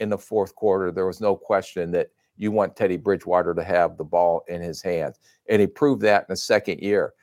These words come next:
Now, we end up, I believe, Ryan, when you looked it up, we end up losing to Seattle, I think, when Blair Walsh missed the, uh,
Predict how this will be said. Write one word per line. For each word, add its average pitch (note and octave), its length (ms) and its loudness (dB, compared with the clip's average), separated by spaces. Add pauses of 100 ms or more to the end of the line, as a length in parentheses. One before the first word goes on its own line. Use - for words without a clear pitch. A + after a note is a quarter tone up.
(240)
Now, G2 180 2
we G#2 140 2
end A2 160 0
up, G#2+ 260 -2
I G2 80 2
believe, G2+ 360 -2
Ryan, G#2+ 280 2
when F#2+ 100 -4
you G2 100 -4
looked G#2 220 -2
it G2+ 80 -4
up, G2 220 0
we F#2 100 -2
end G2 140 -2
up F2+ 200 0
losing G2 540 -2 (420)
to A2+ 180 0
Seattle, G#2 760 0 (160)
I - 60 -8
think, G2+ 320 -6
when F2+ 120 -6
Blair G2+ 220 0
Walsh G2+ 400 0
missed F#2+ 300 -8
the, F#2 300 0
uh, F2 160 2